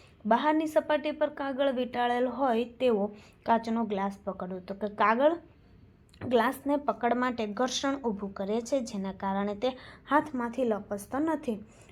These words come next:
બહારની સપાટી તેલવાળી હોય તેવો કાચનો ગ્લાસ પકડવો,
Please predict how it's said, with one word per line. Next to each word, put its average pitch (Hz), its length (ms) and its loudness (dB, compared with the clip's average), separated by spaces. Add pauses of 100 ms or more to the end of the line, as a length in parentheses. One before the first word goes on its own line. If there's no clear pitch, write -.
(120)
બહારની 302 440 4
સપાટી 294 500 0
તેલવાળી 247 640 0
હોય 247 380 -2
તેવો 233 380 -2
કાચનો 254 560 -4
ગ્લાસ 214 440 -2
પકડવો, 202 480 -2